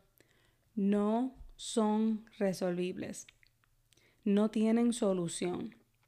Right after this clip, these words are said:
¿Qué significa? Eso es un número sumamente alto, estamos hablando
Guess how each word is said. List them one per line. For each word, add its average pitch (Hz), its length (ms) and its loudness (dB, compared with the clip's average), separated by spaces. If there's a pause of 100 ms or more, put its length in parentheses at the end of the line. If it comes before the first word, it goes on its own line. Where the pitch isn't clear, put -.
(880)
¿Qué 226 160 6
significa? 233 640 2
Eso 208 120 0
es 285 80 6
un 285 120 10
número 277 440 6 (720)
sumamente 247 640 6
alto, 190 260 2
estamos 202 220 0
hablando 247 340 4